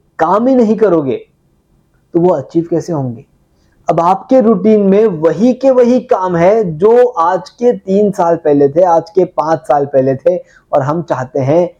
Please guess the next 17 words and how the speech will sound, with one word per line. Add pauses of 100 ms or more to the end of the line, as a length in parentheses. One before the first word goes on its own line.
(200)
कि
हम
ग्रो
करें। (840)
दोस्तों,
जब (520)
रूटीन
कामों
में
ही
कोई
चेंजेस
नहीं
है,
इंप्रूवमेंट
नहीं
है,